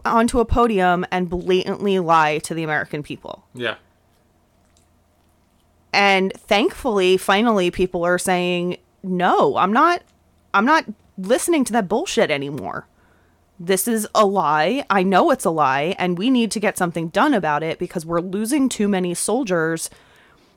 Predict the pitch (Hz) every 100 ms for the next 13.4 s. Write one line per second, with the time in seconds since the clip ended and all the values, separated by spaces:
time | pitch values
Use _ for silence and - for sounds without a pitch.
0 | _ 208 202 208 214 214 208 202 196 196
1 | - 202 185 185 269 - 185 165 170 -
2 | _ _ - 277 311 196 170 170 170 175
3 | - _ _ _ _ _ _ _ - 190
4 | 240 - 247 233 285 - 220 208 202 _
5 | _ _ _ _ _ _ _ - 202 180
6 | 180 190 190 202 233 226 202 - 180 175
7 | 185 190 240 - - 202 202 214 247 254
8 | 247 233 240 226 220 214 220 - 190 180
9 | 190 320 - - - _ _ _ _ _
10 | _ _ 214 214 220 226 277 - - 220
11 | 190 262 285 180 170 - 185 185 185 175
12 | 214 208 - 226 254 254 190 185 185 190
13 | - 190 185 185